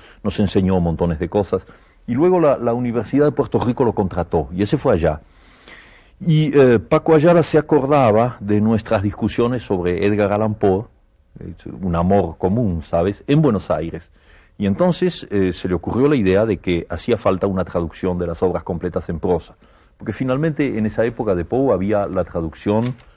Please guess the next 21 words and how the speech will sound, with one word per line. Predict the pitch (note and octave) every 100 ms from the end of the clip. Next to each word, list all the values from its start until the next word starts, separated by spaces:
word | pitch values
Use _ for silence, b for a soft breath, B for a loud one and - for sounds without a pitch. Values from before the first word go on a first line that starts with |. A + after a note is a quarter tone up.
| b
eh, | - E2+
discutible | D#2+ E2 - F2 B2 F2+ E2
muchas | E2 F2 F2
veces, | E2+ - A2 -
de | G2
los | G2
cuentos | C#3 B2+ G#2+
más | G2+
conocidos. | - F#2 E2 D#2 C#2 - _ b b b
Pero | - E2+
faltaban | F#2 F2 A2 F#2+
los | E2
otros | G2+ G#2 F#2
cuentos | G#2 F2+ D#2 F#2 -
y | -
faltaban | - E2 F2
todos | F2 G#2+
los | A#2+
ensayos, | E2 D2 D#2+ F#2+ B2
que | -
son | - E2+ E2 D2+